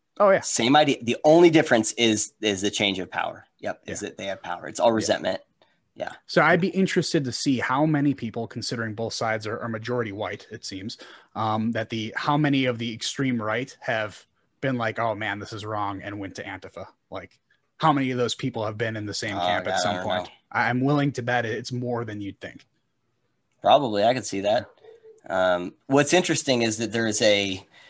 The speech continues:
Speaker 2: so, uh, if you look at the hero's journey wheel,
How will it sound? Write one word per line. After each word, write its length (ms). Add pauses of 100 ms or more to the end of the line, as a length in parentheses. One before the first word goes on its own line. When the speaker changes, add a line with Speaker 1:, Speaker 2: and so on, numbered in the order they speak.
(100)
Speaker 2:
so, 300
uh, 880 (920)
if 160
you 80
look 120
at 60
the 80
hero's 400
journey 480
wheel, 480